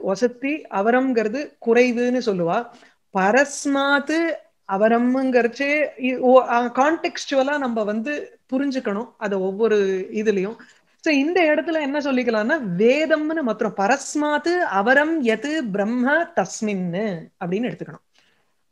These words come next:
பரம்பொருளை காட்டிலும் குறைவாக இருக்கக்கூடியது வேதம்.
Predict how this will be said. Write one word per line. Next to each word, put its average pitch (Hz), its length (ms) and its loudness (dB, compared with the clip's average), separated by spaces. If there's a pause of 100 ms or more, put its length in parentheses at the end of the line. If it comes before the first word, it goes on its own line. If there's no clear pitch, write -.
(180)
பரம்பொருளை 320 840 4
காட்டிலும் 214 800 -2 (580)
குறைவாக 330 760 6
இருக்கக்கூடியது 254 920 -2
வேதம். 202 420 -2